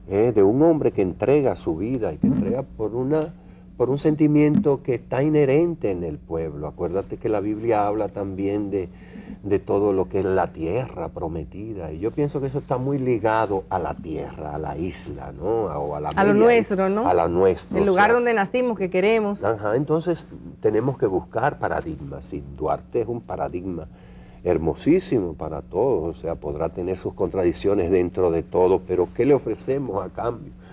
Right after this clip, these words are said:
Speaker 1: Si no es una, una pureza en los, en los líderes nuestros, en los ideales, en la gente que entrega su vida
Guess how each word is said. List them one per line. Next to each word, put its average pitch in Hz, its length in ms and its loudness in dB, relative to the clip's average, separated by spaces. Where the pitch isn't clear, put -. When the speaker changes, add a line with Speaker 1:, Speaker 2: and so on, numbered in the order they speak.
Speaker 1:
Si 113 220 0
no 117 300 6
es 123 340 4
una, 107 520 0
una 110 400 2
pureza 110 640 4
en 87 140 -4
los, 85 400 -4
en 85 180 -6
los 85 140 -4
líderes 80 480 -2
nuestros, 82 500 -2
en 80 60 -4
los 82 120 -4
ideales, 92 480 2
en 82 120 -2
la 78 60 -6
gente 90 300 -2
que 156 80 -2
entrega 92 600 0
su 85 220 -8
vida 92 400 -4